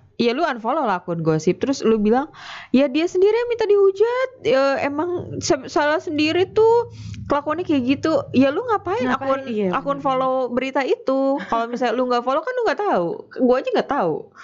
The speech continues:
Speaker 1: Lu yang tahu kan? Karena misalnya aku, misalnya aku kumpul sama teman-teman, dia gini-gini, aku tuh nggak pernah tahu tuh, a-, a-, si, apa, cerita-cerita artis tuh gitu nggak pernah tahu gitu. Mereka tahu. Terus pas ditanya, "Lu nggak tahu Ki?" Enggak, karena gue nggak follow akun gosip kan. Jadi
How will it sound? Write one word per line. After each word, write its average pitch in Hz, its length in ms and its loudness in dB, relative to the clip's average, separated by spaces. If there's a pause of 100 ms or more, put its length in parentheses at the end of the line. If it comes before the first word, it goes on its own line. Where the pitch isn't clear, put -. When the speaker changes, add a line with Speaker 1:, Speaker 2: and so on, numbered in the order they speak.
(240)
Speaker 1:
Lu 262 220 4
yang 214 240 0
tahu 240 220 -4
kan? 185 320 -6
Karena 247 240 -4
misalnya 285 180 -6
aku, 311 100 -4
misalnya 269 200 -2
aku 302 80 -8
kumpul 220 260 0
sama 214 120 -4
teman-teman, 175 380 -4 (280)
dia 262 120 0
gini-gini, 277 340 0
aku 277 200 -2
tuh 453 80 -2
nggak 320 140 0
pernah 220 180 -4
tahu 262 160 0
tuh, 214 100 -2
a-, 180 220 -4 (300)
a-, 160 320 -4
si, 220 420 0 (220)
apa, 233 200 -6
cerita-cerita 233 600 -2
artis 214 300 -8
tuh - 100 -20
gitu - 260 -6
nggak 240 120 2
pernah 208 220 -2
tahu 277 240 2
gitu. 202 160 0
Mereka 185 280 0
tahu. 247 340 -6 (380)
Terus - 200 -2
pas 196 200 -6
ditanya, 196 420 -4
"Lu 320 160 2
nggak - 140 0
tahu 220 160 0
Ki?" 247 300 -2
Enggak, 175 580 2
karena 202 200 -4
gue 247 160 -6
nggak 220 200 -2
follow 165 200 -2
akun 170 260 -2
gosip 196 440 2
kan. 170 240 -2
Jadi 170 320 2